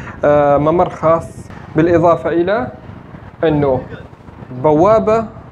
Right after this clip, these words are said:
إلكترونية بأرقام سرية، يعني نقدر نفتح بأرقام سرية الباب. مدخل البناية من هنا.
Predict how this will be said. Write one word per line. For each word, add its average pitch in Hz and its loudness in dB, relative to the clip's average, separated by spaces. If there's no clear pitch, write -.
إلكترونية 165 2
بأرقام 160 0
سرية، 127 -2
يعني 139 0
نقدر 165 0
نفتح 160 -2
بأرقام 151 -2
سرية 143 -2
الباب. 139 2
مدخل 220 2
البناية 190 2
من 165 0
هنا. 180 0